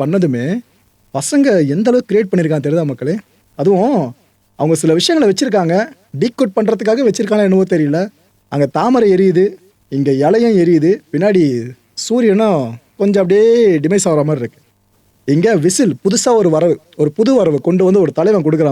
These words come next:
மாதிரி இந்த ஒரு கிரியேஷனை பண்ணிருக்காங்க. ஒரு தம்மத்தோண்டு ஏ ஐ ஜெனரேட்டர் வீடியோ, ஆனா அதுக்குள்ள இவ்வளவு விஷயம் டீகோட் பண்ற மாதிரி கொடுக்கறதா இருந்தா பசங்களுக்கு கிரியேட்டிவிட்டி உச்சத்துக்கு போயிட்டு இருக்குன்னு லிட்டரலா தெரியுது. ஆனா உங்க பர்சனல் லைஃபையும் பாத்துங்கப்பா. சந்தோஷமா பர்சனல் லைஃப்ல இருந்துட்டு அதுக்கப்புறம் நம்மளுக்கு ஃபினான்ஷியலா ப்ராப்ளம்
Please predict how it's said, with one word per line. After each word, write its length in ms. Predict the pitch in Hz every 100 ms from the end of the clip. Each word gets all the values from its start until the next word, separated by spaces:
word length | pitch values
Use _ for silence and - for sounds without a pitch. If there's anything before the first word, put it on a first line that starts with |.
| 127
மாதிரி 160 | 120 160 - _ _ _ -
இந்த 140 | 190 247 202
ஒரு 80 | 160
கிரியேஷனை 320 | 196 220 208 170
பண்ணிருக்காங்க. 420 | 147 127 117 113 - _ -
ஒரு 100 | 127 117
தம்மத்தோண்டு 500 | 143 175 160 156 143 139 127 123 190
ஏ 40 | 226
ஐ 20 | 214
ஜெனரேட்டர் 320 | 180 180 180 151
வீடியோ, 220 | 143 117 - _ _ _ -
ஆனா 120 | 156 147
அதுக்குள்ள 360 | 135 233 262 269 247
இவ்வளவு 180 | 202 214
விஷயம் 200 | 208 - 185
டீகோட் 240 | 220 185
பண்ற 140 | 180 185
மாதிரி 140 | 185
கொடுக்கறதா 320 | 170 180 170 165
இருந்தா 200 | 180 226 131 135 - 135
பசங்களுக்கு 380 | - 214 170
கிரியேட்டிவிட்டி 420 | 170 190 185 180 202
உச்சத்துக்கு 340 | 139 220 185 160
போயிட்டு 180 | 160 151
இருக்குன்னு 220 | 165 170
லிட்டரலா 240 | 139 170 165 131
தெரியுது. 240 | 123 107 - _ _ _
ஆனா 120 | 123 127
உங்க 140 | 131 151
பர்சனல் 240 | 160 185
லைஃபையும் 240 | 170 180 170
பாத்துங்கப்பா. 440 | 170 180 170 160 170 - _ _
சந்தோஷமா 460 | 117 143 185 196 202 185
பர்சனல் 220 | 175 170
லைஃப்ல 160 | 151 151
இருந்துட்டு 280 | 208 226 220 175
அதுக்கப்புறம் 440 | 190 196 190 127 - _ _ _ _ -
நம்மளுக்கு 280 | 170 170 151
ஃபினான்ஷியலா 360 | 190 208 202 202
ப்ராப்ளம் 280 | 165 170 196